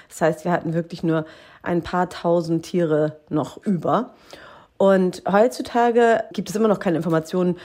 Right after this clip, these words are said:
wie groß die Gesamtpopulation wieder ist. Aber wir haben jetzt für ein kleines Teilgebiet der Antarktis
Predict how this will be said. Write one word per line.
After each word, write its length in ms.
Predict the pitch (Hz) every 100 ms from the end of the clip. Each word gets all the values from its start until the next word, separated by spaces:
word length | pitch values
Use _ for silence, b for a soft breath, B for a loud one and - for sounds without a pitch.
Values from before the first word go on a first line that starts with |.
| B -
wie 120 | 175
groß 260 | 175 190
die 120 | 190 170
Gesamtpopulation 1000 | 165 202 269 180 170 156 151 - 156
wieder 180 | 151 147
ist. 260 | - 135 -
Aber 160 | 151 147
wir 180 | 170 185
haben 160 | 175
jetzt 320 | 175 226 233
für 140 | - 190
ein 260 | 165 165
kleines 480 | - 170 202 247 247
Teilgebiet 680 | - 208 208 185 156 156 151
der 120 | 160
Antarktis 640 | 147 151 135 156 - 190